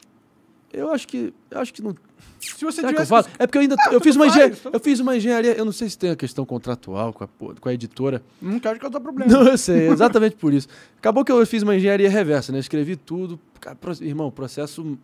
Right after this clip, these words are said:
Speaker 1: maçante de
Speaker 2: Não,
Speaker 1: você
Speaker 2: mas eu acho que tá certo.
Speaker 1: Mano, de você reconectar com o teu passado, com, achar uma forma de criar uma, um, uma coisa lírica, com ritmo, com tudo concatenando, que fazendo sentido,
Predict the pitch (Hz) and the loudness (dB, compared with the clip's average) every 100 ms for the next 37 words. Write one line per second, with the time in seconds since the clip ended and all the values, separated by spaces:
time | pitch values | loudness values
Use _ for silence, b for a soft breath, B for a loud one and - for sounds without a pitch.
0 | b b b _ - 185 - 175 127 - | b b b _ -6 -4 -2 -4 -4 -8
1 | 120 123 - 165 147 220 214 311 320 - | -8 -4 -2 0 0 0 -8 -12 -10 -6
2 | 269 202 135 - - 147 151 135 131 165 | -6 -8 -18 -20 -16 -8 -6 -4 -2 -2
3 | 156 202 196 185 - 147 - 196 196 185 | -2 -2 -2 -4 -8 -10 -4 -4 -4 -12
4 | - 175 - 170 - - 139 127 123 123 | -8 -8 -8 -8 -8 -8 -4 -4 -6 -8
5 | 151 143 - - _ 139 131 - 190 214 | -8 -8 -12 -20 _ -10 -8 -4 -2 0
6 | 180 - 151 151 139 - 131 139 175 202 | -2 -2 -2 0 -4 -4 0 0 0 0
7 | 190 185 160 - 156 143 143 135 151 143 | -2 -2 -4 -8 -10 -8 -6 -4 -2 0
8 | 143 135 151 185 202 196 - 185 180 135 | 0 0 0 0 0 -2 -4 -8 -8 -10
9 | 120 117 160 196 - 190 180 180 - 151 | -8 -2 2 2 0 -8 -12 -14 -12 -10
10 | 139 - 190 214 208 208 196 202 185 185 | -10 -10 -8 -8 -6 -8 -6 -8 -8 -10
11 | 185 175 - 165 156 175 - 170 - 160 | -12 -14 -14 -10 -10 -12 -16 -16 -8 -6
12 | 156 | -6